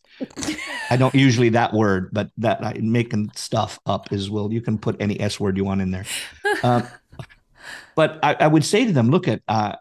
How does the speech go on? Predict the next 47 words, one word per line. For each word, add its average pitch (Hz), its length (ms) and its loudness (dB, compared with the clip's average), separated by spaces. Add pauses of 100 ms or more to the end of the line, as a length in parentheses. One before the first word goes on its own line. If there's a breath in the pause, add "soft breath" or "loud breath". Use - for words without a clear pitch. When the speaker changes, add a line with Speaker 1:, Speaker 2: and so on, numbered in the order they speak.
Speaker 2:
you - 260 0
know, 120 140 2
I'd 113 200 0
love, 117 220 0 (100)
this 151 260 0
is 127 220 -4
what 113 200 -2
I 110 60 -2
really, 123 520 -4
this 120 300 -4
look, 131 280 -2
et 113 120 -8
cetera, 127 420 -2
this 107 180 -6
is 127 60 -8
what 113 140 -4
it 101 60 -6
would 98 140 -6
do 127 200 -2
to 123 60 -2
you." 123 440 0 (380 loud breath)
But 131 100 0
also, 135 560 -2
okay, 117 180 -10
good. 117 240 -6
That's 135 220 -2
one 123 180 0
side. 107 260 -4
Let's 123 160 -6
set 113 180 -6
that 117 140 -4
aside 104 360 -6
for - 80 -6
a 104 40 0
minute. 104 180 -2
And 123 80 -2
then 139 100 2
I - 20 0
would 143 140 0
talk 113 260 -2
about 107 300 -2 (280 soft breath)
something 127 340 -2
that 123 80 -4
was 131 100 0
more 120 160 0
medium 110 500 -4
or 113 360 -2